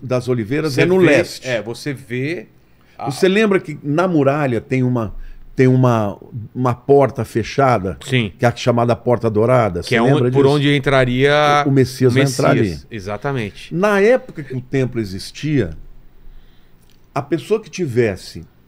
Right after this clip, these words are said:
Speaker 1: lá no Monte das Oliveiras, através daquele, daquele, daquela porta,
Speaker 2: Sei.
Speaker 1: ia dar no templo.
Speaker 2: Ah.
Speaker 1: Porque ali só entrava o sumo sacerdote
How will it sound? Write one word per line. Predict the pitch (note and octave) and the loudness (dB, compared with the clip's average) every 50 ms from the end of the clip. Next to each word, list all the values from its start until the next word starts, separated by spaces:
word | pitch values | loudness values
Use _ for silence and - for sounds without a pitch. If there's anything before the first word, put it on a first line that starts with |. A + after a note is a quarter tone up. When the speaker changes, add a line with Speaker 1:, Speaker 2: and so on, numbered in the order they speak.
| _ _ _ _ _ | _ _ _ _ _
Speaker 1:
lá | G2+ G#2+ A2+ C3 D#3+ F#3 G#3 | -8 -4 -2 0 0 2 2
no | G3+ G3 F#3 | 2 0 0
Monte | E3+ D3+ D3+ D3 C#3 B2+ - - B2+ B2 | 0 0 0 0 -2 -4 -6 -6 -4 -4
das | G#2+ G2+ A2 A2 F#2+ F2+ | -4 -4 -4 -4 -4 -4
Oliveiras, | A2+ G#2+ G2+ F#2 G2 B2+ C#3+ C3+ A2+ F#2+ - - - - - - - - _ _ | -4 -4 -4 -4 -2 0 0 0 0 -2 -8 -10 -16 -18 -20 -20 -20 -20 _ _
através | - B2+ C3 - D3 C#3 C3 A2+ A2 A#2+ D#3+ F#3+ G#3+ G#3 D#3+ | -6 -6 -2 0 0 2 2 0 2 2 4 4 4 4 4
daquele, | B2 C#3 B2+ - - A#2 G#2+ G2 E2+ - | 2 0 0 2 0 0 0 0 -4 -8
daquele, | - - G2 F#2+ - - - A2+ G2+ F#2+ F#2+ F2+ - | -10 -8 -8 -8 -8 -2 -2 -2 0 0 -4 -6 -8
daquela | - - G2+ F#2 - A2+ G2+ F2+ | -8 -8 -8 -6 -4 -2 -2 -2
porta, | - - - C3 C#3+ C#3+ A2+ - - F#2+ | -4 -2 0 2 2 2 2 0 -6 -8
Speaker 2:
Sei. | D#2 A2+ A2 G#2 F#2+ - - - - | -6 -6 -6 -6 -8 -12 -16 -12 -2
Speaker 1:
ia | C3+ C#3 D#3+ | 2 2 2
dar | E3 D3 D#3 D#3 | 2 2 0 -2
no | E3 E3+ | -2 -4
templo. | D#3+ - D#3+ D#3 D3 C#3 B2+ - D#2+ D#2+ - - - - | -2 -2 0 0 0 -2 -4 -8 -14 -14 -14 -20 -18 -14
Speaker 2:
Ah. | A#2 B2 A#2+ B2+ C3+ D3 D3+ D#3 - - | -14 -12 -10 -10 -10 -10 -12 -12 -10 -4
Speaker 1:
Porque | - C3+ - - | -4 -4 0 2
ali | D#3 D3 C#3 D3 F#3 G3+ | 2 2 2 2 0 -2
só | - - - - - F#3+ G#3+ A#3 | -2 -4 -10 -2 2 2 4 4
entrava | A#3 A3+ G#3 F#3+ - - D3+ D3+ D3+ D#3 D#3 D#3 E3 | 2 0 -2 -4 -2 0 2 2 2 2 0 0 0
o | E3+ D#3 | -2 -2
sumo | C3 - - - F3+ F3+ | -4 -6 -6 -6 -6 -4
sacerdote | D3+ - E3+ D#3+ - - E3+ B2+ A#2 A#2+ C#3 D3+ D#3+ D#3 - - | -6 -6 -8 -10 -4 -2 -2 -2 0 0 0 0 -2 -4 -8 -16